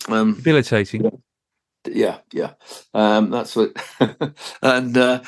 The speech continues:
Speaker 1: so, um, I mean, it's, it's, it's, it's jolly hard work, 'cause if you're gonna play long innings, and, and, and, I mean, I, I always admired Alistair Cook because he never seemed to draw a sweat,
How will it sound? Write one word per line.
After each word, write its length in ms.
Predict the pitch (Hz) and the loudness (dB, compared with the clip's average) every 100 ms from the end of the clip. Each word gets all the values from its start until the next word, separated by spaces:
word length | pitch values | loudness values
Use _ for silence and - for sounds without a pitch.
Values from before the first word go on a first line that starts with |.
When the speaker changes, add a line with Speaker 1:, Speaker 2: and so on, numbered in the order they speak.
| - | -16
Speaker 1:
so, 460 | - 165 151 143 127 | -2 2 4 2 0
um, 280 | 131 143 131 - | 0 0 -2 -4
I 80 | |
mean, 100 | 156 | -2
it's, 320 | 160 147 - _ | -2 -4 -10 _
it's, 200 | 151 - - | -12 -10 -8
it's, 220 | 143 - | -8 -8
it's 360 | - 147 - | -6 -6 -8
jolly 300 | - 156 143 | -4 2 2
hard 260 | 110 135 123 | 4 2 2
work, 300 | 131 127 - | 2 0 0
'cause 180 | 127 110 | -6 -8
if 140 | 110 | -4
you're 100 | 117 | -2
gonna 240 | 113 156 113 | -2 -2 -2
play 220 | 139 123 | 0 0
long 260 | 120 117 | 0 0
innings, 380 | 113 110 101 107 | -2 -4 -6 -6
and, 100 | 117 - | -8 -6
and, 200 | 127 - | -6 -6
and, 280 | 123 107 - - - | -6 -8 -12 -14 -4
I 80 | 127 | 0
mean, 160 | 147 | 2
I, 100 | 139 | 2
I 240 | 135 147 160 | 2 2 2
always 280 | 156 131 117 | 2 2 2
admired 420 | 113 135 135 127 | 0 2 2 2
Alistair 460 | 127 131 127 - - | 2 0 -4 -8 -8
Cook 280 | - 165 | -6 -6
because 300 | - 110 113 - - | -6 -6 -8 -10 -8
he 120 | 160 | -2
never 180 | 160 175 | 0 2
seemed 300 | 147 170 151 | 0 -2 -2
to 80 | 139 | -2
draw 240 | 123 143 | 2 4
a 20 | 127 | 2
sweat, 440 | - 175 160 - | 0 0 0 -2